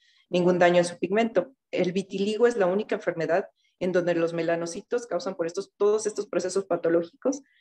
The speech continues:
mueren, dejan de producir pigmento, y también en los pelos, entonces ahí sí nos podemos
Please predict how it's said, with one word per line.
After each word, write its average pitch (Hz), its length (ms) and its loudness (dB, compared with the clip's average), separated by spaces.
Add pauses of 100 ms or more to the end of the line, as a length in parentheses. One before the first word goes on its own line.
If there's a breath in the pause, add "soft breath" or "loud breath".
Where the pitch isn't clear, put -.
(220)
mueren, 190 580 4
dejan 185 240 0
de 165 60 -4
producir 143 440 -6
pigmento, 196 640 -4 (220)
y - 140 -10
también 175 320 4
en 190 120 4
los 190 140 2
pelos, 202 320 2
entonces 160 500 -8
ahí 170 200 2
sí 185 120 -8
nos 170 140 0
podemos 165 480 -4